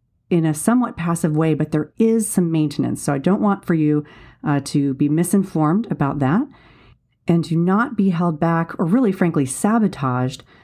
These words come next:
by spending your time trying to piecemeal this together from advice all over the place on the internet. There's too many rabbit holes, too many sort of one-size-fits-all solutions that won't be right for you.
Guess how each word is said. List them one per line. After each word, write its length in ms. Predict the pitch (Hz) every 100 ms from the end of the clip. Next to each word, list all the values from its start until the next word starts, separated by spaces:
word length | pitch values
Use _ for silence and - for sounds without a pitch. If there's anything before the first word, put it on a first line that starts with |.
| _ _
by 500 | 160 151 151 151 - _
spending 460 | - - 185 190 196
your 140 | 185
time 400 | - 170 156 147
trying 200 | 143 151
to 60 | 139
piecemeal 640 | - - 175 - 165 151
this 220 | 143 139
together 500 | - 139 139 135 127 -
from 440 | - 139 135 131 - - _
advice 520 | 156 135 143 147 143 -
all 240 | 143 139 147
over 220 | 135 139
the 80 | 135
place 420 | - 131 123 127
on 180 | 135 135
the 80 | 127
internet. 500 | 139 131 123 - -
There's 300 | 123 123 -
too 180 | - 202
many 220 | 180 165
rabbit 320 | 156 185 202 208
holes, 440 | 196 185 185 180 - - _ -
too 240 | - 294
many 460 | 269 202 170 156 -
sort 220 | - 151
of 100 | 143
one-size-fits-all 1120 | 156 175 170 165 156 - 156 151 160 156 156 151 -
solutions 680 | - 165 156 170 170 165 160
that 180 | 156 143
won't 320 | 139 160 -
be 160 | 165
right 360 | 143 143 139 147
for 280 | - 151 139
you. 480 | 131 139 123 123